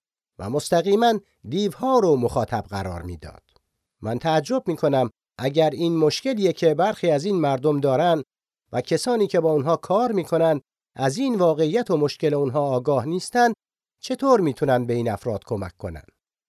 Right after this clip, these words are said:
چطور ممکنه اونها اونقدر حالشون خوب بشه که از بیمارستان روانی مرخص بشن؟ در اناجیل، خصوصاً مرقس،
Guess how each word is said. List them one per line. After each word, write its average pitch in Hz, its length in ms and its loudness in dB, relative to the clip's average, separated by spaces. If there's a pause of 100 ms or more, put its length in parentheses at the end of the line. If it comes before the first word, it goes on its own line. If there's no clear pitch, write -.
(220)
چطور 233 380 4
ممکنه 185 360 2
اونها 170 340 4
اونقدر 170 480 2
حالشون 180 480 0
خوب 185 360 -4
بشه 170 180 -2
که 175 260 0 (320)
از 147 220 0
بیمارستان 175 680 2
روانی 147 520 2
مرخص 131 420 -4
بشن؟ - 340 -10 (1080)
در 120 160 -2
اناجیل، 170 500 0
خصوصاً 175 440 -2
مرقس، 160 580 0